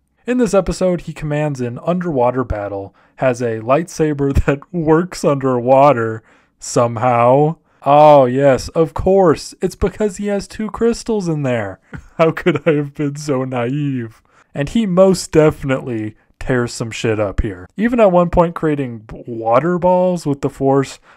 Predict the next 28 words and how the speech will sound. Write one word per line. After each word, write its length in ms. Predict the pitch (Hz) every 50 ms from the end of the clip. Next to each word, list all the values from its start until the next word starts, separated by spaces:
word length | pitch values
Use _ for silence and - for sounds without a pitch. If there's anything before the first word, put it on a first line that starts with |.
| _ -
that 240 | 135 127 123 _
demolish 600 | - 143 127 123 131 143 143 147 147 143 135 - - - -
a 220 | 147 131 123 123
massive 680 | 123 123 131 131 127 135 143 139 - - 151 139 127 131 -
undersea 480 | - 139 135 123 131 131 - - 135 127
cannon 480 | - - - 117 113 113 113 113 110 110
that 140 | 127 -
was 160 | 120 117 110 107
giving 320 | - 120 107 104 107 107
them 160 | 110 107 101
trouble, 460 | - - 127 107 98 98 95 90 - _ _ _ -
and 120 | 151 156
then 180 | 185 190 185 180
pushes 380 | - 185 180 170 185 180 160
it 140 | 165 160 160 -
into 240 | 180 185 185 196 175
a 60 | 160
cavern, 580 | 160 - 127 117 117 113 110 113 113 113 113 117
sending 380 | - - 143 135 135 131 123
it 220 | 127 123 127 - -
into 440 | 139 143 139 135 135 131 127 127 135
what 220 | 156 214 233 165
looks 220 | 160 147 143 -
like 200 | - 135 123 120
the 80 | - 120
depths 320 | 110 113 110 107 - -
of 100 | 123 107
hell. 320 | 104 104 95 87 - _